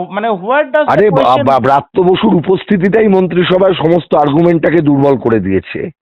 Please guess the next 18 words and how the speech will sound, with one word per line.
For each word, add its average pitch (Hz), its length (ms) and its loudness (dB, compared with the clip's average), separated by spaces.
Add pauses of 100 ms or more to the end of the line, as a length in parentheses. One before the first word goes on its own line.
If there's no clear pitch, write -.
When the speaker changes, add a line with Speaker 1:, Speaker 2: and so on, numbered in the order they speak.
(720)
Speaker 2:
ওনার 170 220 2
ক্ষমতা 196 540 0
নেই, 160 140 2
উনি 175 160 4
বলছেন 185 320 0
সিদ্ধার্থ 220 560 -2
কি 220 160 -2
করে 220 200 2
জানবে? 117 640 0 (400)
মনে 160 200 2
পড়ছে 208 360 0
এই 160 60 2
প্রেস 156 220 -2
কনফারেন্সে, 180 640 0
যে 165 140 0
প্রেস 160 220 -2
কনফারেন্সে 170 500 0
আমার 175 160 2